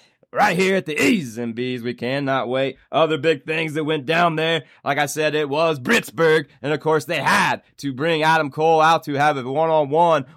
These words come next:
with Jericho, which ended up not going the way he thought. That's right. Trying to, uh, one-off or one-better each other, as I might say. And it ended in a bad situation for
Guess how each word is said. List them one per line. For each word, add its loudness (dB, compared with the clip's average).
with -2
Jericho, 0
which -6
ended 0
up -2
not -2
going 0
the -2
way 2
he -2
thought. 4
That's -2
right. 0
Trying -2
to, -6
uh, 0
one-off 0
or -4
one-better -2
each -6
other, -2
as 0
I -4
might -4
say. 0
And -6
it -8
ended 0
in -2
a -2
bad 0
situation -2
for 2